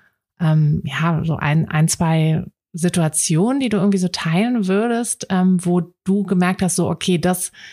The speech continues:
in dem Moment hat mir das so viel geholfen, also um, um eben selbstbewusster zu werden, um mehr Power zu haben?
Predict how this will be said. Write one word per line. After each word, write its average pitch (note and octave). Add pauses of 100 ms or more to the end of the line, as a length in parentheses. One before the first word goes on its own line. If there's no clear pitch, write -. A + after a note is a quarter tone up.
(160)
in F3+
dem F3
Moment F#3
hat F#3
mir F3
das F#3
so A3+
viel A3
geholfen, F#3 (460)
also E3+ (160)
um, G3+
um A3+
eben F3
selbstbewusster E3+
zu D#3+
werden, E3
um F#3
mehr E3
Power E3+
zu D#3
haben? F3